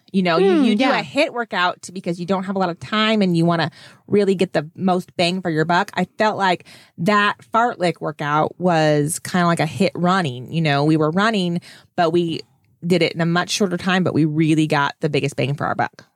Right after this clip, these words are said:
Speaker 1: So.
Speaker 2: And so, Laura, how about the one that we've been doing recently?
Speaker 1: Yes. So this one's called the field fartlek,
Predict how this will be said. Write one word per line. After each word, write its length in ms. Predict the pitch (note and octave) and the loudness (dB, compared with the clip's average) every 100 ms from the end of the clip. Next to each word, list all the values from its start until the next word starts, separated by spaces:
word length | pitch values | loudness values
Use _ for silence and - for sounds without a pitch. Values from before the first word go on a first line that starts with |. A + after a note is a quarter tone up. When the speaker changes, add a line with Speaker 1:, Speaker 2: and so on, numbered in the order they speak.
| _ | _
Speaker 1:
So. 260 | - A2+ - B2+ _ _ - | -4 -2 -2 -6 _ _ -2
Speaker 2:
And 200 | A#3+ A#3 | 0 2
so, 260 | - C4 | 2 2
Laura, 420 | C4 C4+ B3+ A#3 - _ - | 2 2 2 0 -2 _ -8
how 140 | - F4+ | -2 0
about 160 | E4 | -2
the 60 | B3 | -2
one 100 | G#3+ | -4
that 120 | G#3 | -4
we've 280 | G3+ G3+ E3 | -4 -6 -2
been 280 | A#3 G#3 G3 | -2 0 -2
doing 460 | E3 C#3+ A#1 - A3 - G3 | -4 -6 -6 -6 -4 -4 0
recently? 540 | F#3 F3 E3+ E3+ B3+ - - | 2 2 0 0 -2 -6 -10
Speaker 1:
Yes. 400 | F3 F#3 D#3+ - - | 0 0 0 -8 -12
So 300 | - G#3+ G3+ | -2 0 2
this 260 | A3 - | 0 0
one's 220 | F#4 F#4+ | -2 -2
called 240 | - A3+ G3 | -2 -2 0
the 80 | G3+ | -4
field 680 | - F#4 F#4+ G#3 F3 E3+ | -4 0 2 2 0 -2
fartlek, 520 | F3 D3 - A2+ - | -2 -2 -2 -4 -4